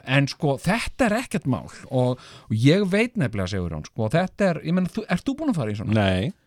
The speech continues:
Speaker 1: En þú, sko, þú ert orðinn fimmtíu ára.
Speaker 2: Það er rétt.
Speaker 1: Já, og, uh, og það var sagt mér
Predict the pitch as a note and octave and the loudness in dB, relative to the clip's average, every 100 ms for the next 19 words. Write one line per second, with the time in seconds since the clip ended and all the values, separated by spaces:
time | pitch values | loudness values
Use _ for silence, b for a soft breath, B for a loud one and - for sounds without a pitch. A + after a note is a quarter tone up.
0 | _ _ - - C3 C#3+ - F#3+ F3 D3+ | _ _ -14 -2 2 2 2 -2 -2 -8
1 | - F3+ D#3 - G3+ G3 F#3 F3 F#3+ A#2 | -4 0 0 -2 -4 -2 0 0 -2 -4
2 | E2 C3+ - _ _ _ - G#2 D#2+ E2+ | -4 -6 -14 _ _ _ -2 0 0 -4
3 | - F#2+ - - - - - - A#2+ B2 | -4 -4 -4 -16 -20 -20 -14 -2 2 2
4 | B2 B2 C3 B2+ A#2 A2 E3 G3 F#3+ E3+ | 2 -2 -2 -2 -2 -4 -4 -2 -4 -4
5 | G#2 - | -4 -4